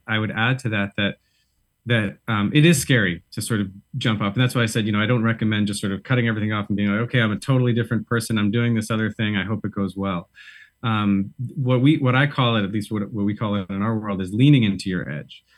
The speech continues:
So the way I kind of think about this, and I've written about this on my, uh, on my coaching blog, is, is that imagine, if you will, that you, your, your taste, the thing you like, the thing you do, who you are is like a piece of a puzzle.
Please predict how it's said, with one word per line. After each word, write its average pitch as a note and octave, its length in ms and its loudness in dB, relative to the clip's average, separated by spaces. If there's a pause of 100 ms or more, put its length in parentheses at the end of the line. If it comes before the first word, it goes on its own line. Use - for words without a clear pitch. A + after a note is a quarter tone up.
(140)
So A#2+ 120 -4
the B2 60 4
way C#3 200 6
I C3+ 40 0
kind B2+ 200 2
of A2 100 -2
think B2+ 200 2
about G#2 260 0
this, G2 140 -2
and G#2 80 2
I've G2+ 140 0
written C3 220 4
about G2+ 300 2
this G2 180 -4
on G2+ 120 2
my, F#2 260 0
uh, F#2 280 -6
on G2 80 -2
my F#2+ 120 -2
coaching B2+ 420 -2
blog, F#2 300 -6
is, F#2 180 -8 (300)
is G#2+ 140 -2
that A2+ 140 2
imagine, B2+ 460 4
if G#2+ 160 -2
you A2 120 2
will, A2 420 2
that G#2 160 -2
you, A#2+ 480 4
your, G#2 380 0 (280)
your G#2 160 0
taste, B2+ 480 0
the A2+ 80 -2
thing A2 200 0
you G#2 180 2
like, B2 300 0
the G2+ 60 -8
thing G#2+ 220 -2
you G2+ 140 2
do, A#2+ 240 2
who E3+ 240 0
you C3+ 260 4
are A2 260 2
is F#2+ 140 -2
like G#2 120 -4
a G2 60 -4
piece - 320 -2
of G#2+ 100 -2
a G2 60 -2
puzzle. G2+ 460 -8